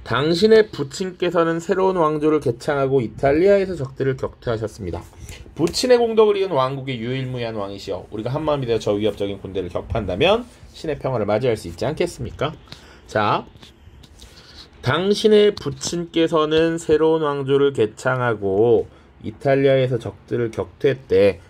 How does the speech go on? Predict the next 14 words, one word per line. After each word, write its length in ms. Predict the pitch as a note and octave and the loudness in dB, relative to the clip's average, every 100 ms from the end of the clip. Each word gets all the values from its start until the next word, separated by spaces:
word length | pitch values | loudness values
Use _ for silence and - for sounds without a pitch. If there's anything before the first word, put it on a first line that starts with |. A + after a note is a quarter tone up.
| _ | _
그러면 220 | G2 G#2 | -6 -4
이 100 | A2 | -4
부친은 560 | A2 - A2 D#3+ A3 B3 - - - - - - - - | -6 -4 0 2 2 0 -12 -20 -20 -20 -20 -20 -20 -12
피핀이죠. 640 | - - G#3 F#3 F3 D3 - - - _ _ _ - - _ - - | -10 -4 -2 2 2 0 -8 -20 -20 _ _ _ -20 -20 _ -18 -8
그럼 220 | - B2+ G#2 | -2 0 2
이 240 | F3+ G3 | 0 0
가는 500 | - A2+ A#2+ D#3 F3+ | -2 -2 -2 -2 -6
누굴 240 | B2+ C3+ | -6 -4
말하는 360 | D3 A2+ A#2 A#2 | -2 -2 -2 -4
걸까? 480 | F#2+ F2+ D3 G3+ A3 _ _ | -6 -4 -2 -2 -4 _ _
바로 380 | - G2 D#3 A#3+ - _ - - - - - - - - - - | -10 -2 -2 -2 -10 _ -20 -20 -20 -20 -20 -20 -20 -20 -20 -16
카롤루스 840 | - F3+ F3 F3+ F3 E3+ - C#3 - - _ _ _ _ _ _ - _ - - - - - - | -4 0 2 2 0 0 0 0 0 -16 _ _ _ _ _ _ -20 _ -20 -20 -20 -20 -20 -2
대제가 560 | - G2+ - G#2+ D3 | 2 2 2 2 2
되겠죠. 680 | D3+ F#2 G#2 - G2+ F#2+ G#2+ | 0 -2 -4 -4 -8 -8 -12